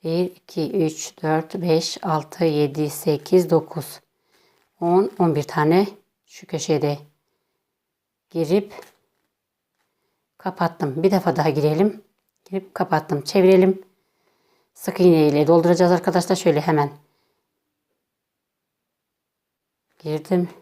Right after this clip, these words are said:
Sık iğnesi yapıyorum. Zincirleri. Tepesindekini arkadaşlar sık iğne ile dolduralım. Başa kadar gelelim. Süreden dolayı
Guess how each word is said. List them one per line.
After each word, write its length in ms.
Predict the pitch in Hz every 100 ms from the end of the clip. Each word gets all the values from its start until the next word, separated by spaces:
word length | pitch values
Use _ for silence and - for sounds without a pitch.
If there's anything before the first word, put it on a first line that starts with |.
| _ _ _ _ _
Sık 280 | - - 185
iğnesi 360 | 156 135 135 160
yapıyorum. 520 | 147 165 170 185 - _ _ _ _ _ -
Zincirleri. 580 | 175 160 143 147 135 131 _ _ _ _ _ _ _ _ _ _ _ _ _ _ _ _ _ _ _ _ _ _ _ _ _ _ _ _ _ _ _ _ _ _ _
Tepesindekini 720 | 214 - 196 185 160 160 185
arkadaşlar 520 | 165 165 170 165 190 - _ _ _
sık 240 | - 202
iğne 260 | 220 190 185
ile 160 | 170 165
dolduralım. 440 | 190 185 196 196
Başa 220 | 196 190
kadar 220 | 247 165
gelelim. 460 | 160 185 196 202 196 - _
Süreden 500 | - 196 170 175 165
dolayı 440 | 165 165 190 190